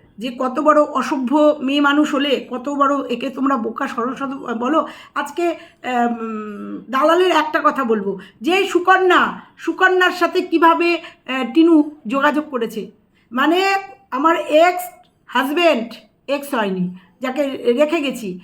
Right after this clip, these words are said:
সেই হাজব্যান্ড একজনের সাথে বন্ধুত্ব করেছে, যদিও সেটা পরিচা-, মানে ওরই পরিকল্পিত। সেখানে গিয়ে কি কথাবার্তা হয়েছে সেই প্রুফ চায়, কারণ যেন তেন প্রকারেণ তো সন্দীপকে ফাঁসাতে হবে, ফাঁসিয়ে ওর থেকে, আহ, ডিভোর্স দিতে হবে, এইটা তার জ্বলন্ত প্রমাণ।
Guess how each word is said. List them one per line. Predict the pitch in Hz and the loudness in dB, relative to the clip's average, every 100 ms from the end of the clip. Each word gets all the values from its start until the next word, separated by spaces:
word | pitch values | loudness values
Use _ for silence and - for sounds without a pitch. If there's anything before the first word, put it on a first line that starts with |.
| - _ | -20 _
সেই | - 320 359 | 0 2 4
হাজব্যান্ড | 277 269 262 349 349 - - | 2 0 -2 0 0 0 -6
একজনের | 285 254 311 330 | -4 -2 0 0
সাথে | 330 311 | 0 0
বন্ধুত্ব | 294 294 311 359 349 320 | -2 0 0 0 0 -4
করেছে, | 311 277 - 196 180 - _ | -2 -2 -2 -4 -4 -12 _
যদিও | 220 254 339 | -6 -2 0
সেটা | 330 269 320 | -2 -2 -2
পরিচা-, | 285 320 311 - | 0 -2 -2 -6
মানে | 233 233 240 240 | -4 -2 -2 2
ওরই | 294 330 | 2 2
পরিকল্পিত। | - 302 311 320 - - 233 190 - - - | 0 -2 0 -2 -4 -4 -4 -6 -12 -20 -4
সেখানে | 311 330 349 381 | 0 2 2 2
গিয়ে | 370 415 | 2 2
কি | 392 392 | 2 2
কথাবার্তা | 320 294 330 359 359 359 | 2 4 4 4 2 2
হয়েছে | 359 359 | 2 2
সেই | 339 339 | 0 0
প্রুফ | - 359 392 392 | 2 2 2 0
চায়, | - 330 285 254 - - | 0 4 4 2 -6 -12
কারণ | - 277 349 320 180 | -2 2 4 2 2
যেন | 277 330 370 | 2 4 2
তেন | 381 349 359 359 | 2 2 4 2
প্রকারেণ | 359 339 349 359 370 359 | 0 -2 2 2 4 2
তো | 359 349 262 - - _ _ _ | 2 0 0 -2 -12 _ _ _
সন্দীপকে | - 302 330 359 359 | -2 4 6 4 2
ফাঁসাতে | 349 277 294 349 | -2 -2 -2 2
হবে, | 339 320 294 240 240 - - | 4 4 2 0 -2 -14 -6
ফাঁসিয়ে | 240 247 339 | -4 0 0
ওর | 302 | -2
থেকে, | - 311 320 311 | -6 -4 -2 -2
আহ, | 311 - - 247 240 240 | -6 -16 -6 -4 -2 0
ডিভোর্স | 208 311 359 359 | 4 6 6 4
দিতে | 330 320 | 2 4
হবে, | 285 269 | 4 4
এইটা | 233 240 269 294 | 0 0 -2 -2
তার | - 269 | -2 -4
জ্বলন্ত | 214 240 277 269 262 | 0 2 2 0 -2
প্রমাণ। | 240 233 214 196 185 | -2 0 0 0 -6